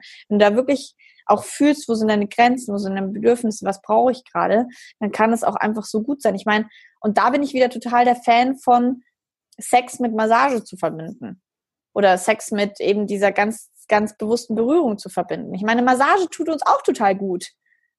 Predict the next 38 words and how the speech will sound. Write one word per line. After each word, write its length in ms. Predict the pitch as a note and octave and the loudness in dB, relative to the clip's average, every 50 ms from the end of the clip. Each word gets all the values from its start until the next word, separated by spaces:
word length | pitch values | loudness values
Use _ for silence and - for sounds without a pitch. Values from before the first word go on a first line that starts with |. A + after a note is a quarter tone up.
| _ _ _ - | _ _ _ -2
Warum? 500 | - B3+ C#4 D4+ F#4 G4+ F#4 C4+ A3 G#3 | 2 2 4 4 4 2 2 0 -2 0
Weil 300 | G#3 G#3+ A3 A3+ A3+ G#3+ | 2 4 4 4 4 2
wir 180 | A3+ B3+ B3+ - | 0 0 0 0
Anspannungen 640 | D#4+ A4 - - - C#4 A#3+ A3+ G#3 G3+ G3+ G3 F#3+ | -2 -6 -6 -4 -2 -2 -2 -2 -4 -6 -6 -4 0
lösen, 440 | F#3+ G3 G3 G3 F#3 F#3 F#3 F3+ | 2 4 4 4 2 0 -4 0
weil 140 | F3+ F#3 G#3 | 0 2 4
wir 120 | A#3 C4 C4 | 4 4 4
mal 220 | C#4 D4+ D#4 D#4+ | 2 0 0 2
locker 340 | E4 F4+ F4+ - F4+ D#4+ C#4+ | 2 2 2 2 2 2 4
lassen. 320 | C4 G#3 F#3+ - - G3+ | 4 2 0 -2 -6 -14
Es 140 | F#3+ G3 - | -14 -12 -12
ist 100 | A#3+ - | -6 -2
halt 160 | C4+ B3+ - | -2 0 0
auch, 140 | - B3+ - - - - - - - - | 0 -2 -4 -8 -20 -20 -20 -20 -14 -4
wir 240 | - A#3 B3+ G#3+ A#3 | 2 2 2 2 4
bauen 300 | - B3 C#4+ F4 F4 D#4+ | 4 4 4 4 2 0
halt 160 | C#4+ B3+ - | -2 -4 -4
auch 80 | - | -2
einfach 260 | - - G#3+ - G3+ - | -2 -2 -4 -4 -6 -8
mal 80 | F3+ | -6
Stress 320 | - - - - A#4+ - - - | -8 -8 -6 -6 -6 -6 -4 -4
ab 160 | - - - - | -4 -4 0 2
bei, 240 | F#3 F3+ E3+ - - - | 4 4 4 2 -2 -2
bei 100 | E3 F3+ | -4 -4
Sexualität. 760 | - - - F#3 - - F3+ F3 F3 - - E3+ E3+ - - _ - - - - | -2 -4 -10 -10 -6 -6 -4 -6 -6 -6 -6 -8 -8 -8 -10 _ -20 -20 -12 -12
Wir 80 | G3 | -8
kommen 220 | - - B3+ C4+ C4 | -4 0 2 2 4
in 140 | B3 B3 A#3 | 4 2 2
die 120 | A3+ A3 | 0 0
Entspannung. 480 | A3 A#3 - - - D4+ D#4+ D#4 B3+ G#3 | -4 -6 -6 -2 0 0 2 2 0 0
Also 160 | G3 G3 G3+ | 0 0 -2
im 60 | - | -2
Endeffekt, 420 | - A#3 C4+ C4+ - C#4+ C4 - _ _ _ _ _ _ _ _ _ _ | 0 -2 -2 0 0 -2 -2 -2 _ _ _ _ _ _ _ _ _ _
es 140 | - A3+ - | -4 -4 -2
geht 180 | - C#4 C4 - | 0 0 0 2
hier 80 | D4+ | 2
nicht 180 | B3+ B3+ A#3+ A#3+ | 2 2 2 0
um 220 | A3 G#3+ A3+ - | -2 -2 -4 -6